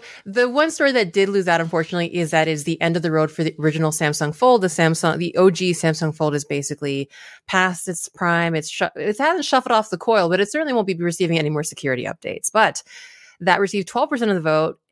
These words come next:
With the remaining eighty-eight percent, we split between two stories. One, actually, I'll, I'll talk about first,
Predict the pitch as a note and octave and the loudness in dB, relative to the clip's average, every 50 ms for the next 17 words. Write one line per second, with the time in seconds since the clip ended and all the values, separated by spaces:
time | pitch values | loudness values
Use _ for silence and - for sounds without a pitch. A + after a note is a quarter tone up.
0 | - - E3+ G3 G#3 G3+ - - G#3 F#3+ F#3+ G3 G3 G#3+ A#3+ C4 C#4+ C#4 C4 B3+ | -10 -4 0 0 0 0 -2 -4 -4 0 0 2 2 2 2 2 2 2 0 0
1 | A#3+ - - - G#3 A3+ A#3+ A#3 A3+ G#3+ A3 G#3+ - A3+ G#3 - G3 F3 E3+ E3 | 0 -2 0 0 2 2 2 2 2 0 0 -2 -4 -6 -4 -2 0 0 0 0
2 | - - F3 F3+ F3+ - - - C4+ D4 C#4 - - G3+ F#3+ - - G#3+ G3+ G3+ | 0 -2 -6 -6 -4 -6 -6 -2 0 0 0 0 -2 -4 -4 -2 0 2 2 2
3 | G#3 G#3 - - D#4 E4 E4 - - G#3+ F3+ F3+ F3+ F#3 F3 G3 B3 D4+ E4 - | 2 0 -2 -2 -2 -2 -2 -2 0 0 2 2 2 0 0 0 0 0 0 2
4 | G#3 G#3 G#3 G3+ - A3 - - F#3 F#3+ F#3+ F#3 E3+ - F#3 F#3 F3 F3 G3 F#3+ | 2 0 0 0 0 -2 0 2 2 2 2 0 0 -2 -2 -2 0 0 0 0
5 | F#3 F3+ E3 D#3 D#3+ F3 E3 E3+ E3 - | 2 0 0 0 0 -2 -2 -2 -2 -6